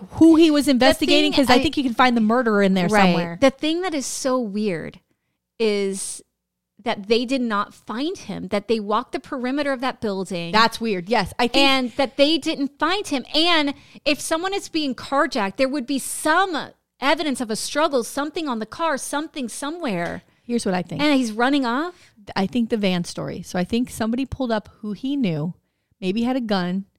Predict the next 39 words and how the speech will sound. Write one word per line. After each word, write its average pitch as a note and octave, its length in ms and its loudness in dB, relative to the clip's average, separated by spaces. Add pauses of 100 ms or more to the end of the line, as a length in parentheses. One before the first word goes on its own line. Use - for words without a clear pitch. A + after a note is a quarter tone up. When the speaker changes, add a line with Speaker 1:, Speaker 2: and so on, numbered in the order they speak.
Speaker 2:
And A3 100 -12
just G#3 140 -6
Speaker 1:
and F3 80 -12
said, G#3+ 100 -2
Speaker 2:
threw A3+ 120 2
Speaker 1:
Get - 80 4
in F3 80 2
Speaker 2:
him, G3 80 2
Speaker 1:
the B3 80 4
Speaker 2:
"Get, B3+ 120 6
Speaker 1:
van." F#3 220 4
Speaker 2:
get F#3 100 2
in F#3+ 100 -6
the G#3 60 -10
van. F3 380 -6
Speaker 1:
And F3+ 80 -2
he F#3 140 -2
walked D#3+ 360 -12
into G#3 200 -4
the C4+ 100 -8
van F#3+ 460 -2
and F3+ 120 -6
they F3 120 -4
left. F3 280 -4
They F3 100 -10
killed G3+ 280 -4
him B3 80 2
somewhere C4+ 360 0
else G#3 280 0
and F#3 100 -6
then E3 140 -6
dumped F3 240 -4
the G3 60 -8
body F3+ 260 -2
back D#3+ 240 -6
at E3+ 80 -12
the - 80 -12
fucking D#3+ 400 -8
prison. E3 440 -10